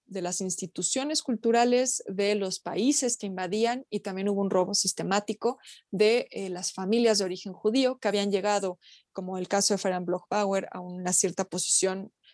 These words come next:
social y económica que les habían permitido ser mecenas del arte o coleccionistas, ¿no? Em,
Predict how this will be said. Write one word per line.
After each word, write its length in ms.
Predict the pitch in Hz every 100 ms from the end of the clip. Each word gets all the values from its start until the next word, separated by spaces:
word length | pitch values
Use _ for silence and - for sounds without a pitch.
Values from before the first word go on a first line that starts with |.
| -
social 380 | 214 - 220 220
y 40 |
económica 600 | 208 208 269 269 220 202
que 140 | - 180
les 160 | 175
habían 240 | 185 185 185
permitido 500 | 202 196 196 202 214
ser 220 | 202 185
mecenas 420 | 180 196 185 185
del 140 | 190
arte 260 | 208 214 214
o 80 | 190
coleccionistas, 920 | 196 175 - 180 170 175 - 160 -
¿no? 160 | 226 302 _ - - 233 226
Em, 420 | 233 233 233 233